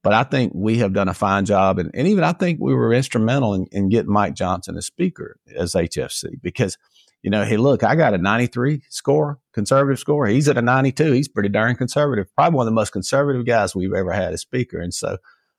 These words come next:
um, you know, we have an impact here. And I think the American people, you look at the brand of House Freedom Caucus. Yeah, we may not go along with the,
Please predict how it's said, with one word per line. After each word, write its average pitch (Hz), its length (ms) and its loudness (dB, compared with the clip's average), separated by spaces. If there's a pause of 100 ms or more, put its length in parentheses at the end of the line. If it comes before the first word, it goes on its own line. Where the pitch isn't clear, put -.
um, 110 360 2
you 151 120 2
know, 151 140 4
we 170 220 2
have 151 320 2
an 131 80 2
impact 147 480 -2
here. 90 200 -6
And 98 120 -4
I 113 80 -2
think 127 260 0
the 113 60 2
American 127 360 2
people, 143 380 -2 (180)
you 151 140 4
look 196 220 0
at 151 100 -2
the 104 80 -2
brand 113 300 2
of 131 80 -2
House 131 220 0
Freedom 127 260 0
Caucus. 131 420 -2 (640)
Yeah, 143 220 4
we 156 180 4
may 165 180 2
not 98 220 0
go 107 140 4
along 95 300 2
with 87 140 0
the, 76 220 -4